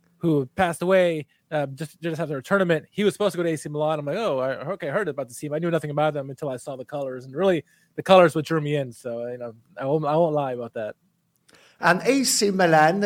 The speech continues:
Speaker 2: the subject of your obsession, should we say, they've been busy this transfer window. How would you rate their summer business?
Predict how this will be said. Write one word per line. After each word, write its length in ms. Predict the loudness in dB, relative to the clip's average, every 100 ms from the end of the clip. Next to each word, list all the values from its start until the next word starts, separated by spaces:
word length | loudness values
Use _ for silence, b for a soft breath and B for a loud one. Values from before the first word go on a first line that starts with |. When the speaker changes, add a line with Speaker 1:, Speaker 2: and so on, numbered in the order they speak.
| -2 -2
Speaker 2:
the 120 | -4
subject 720 | 0 0 0 2 2 0 2
of 260 | 2 2 -4
your 580 | -4 0 2 0 -2 -8 b b b
obsession, 920 | -6 -4 -4 4 4 4 2 0 -2 -2 -10
should 380 | -4 -2 -2 0
we 160 | -2
say, 340 | -2 0 2 2
they've 260 | 4 2
been 240 | 2 -2 0
busy 500 | 0 2 0 -2 -2
this 400 | -2 -2 -2 -8
transfer 640 | -4 -4 -4 -8 -2 0 2
window. 420 | -2 -4 -6 -10 B B B
How 200 | 0 2
would 320 | 4 0 -2
you 80 | -2
rate 380 | 2 2 0 -2
their 240 | 0 0
summer 440 | 0 -2 -2 0 -2
business? 600 | -2 -4 -6 -12 -14 -18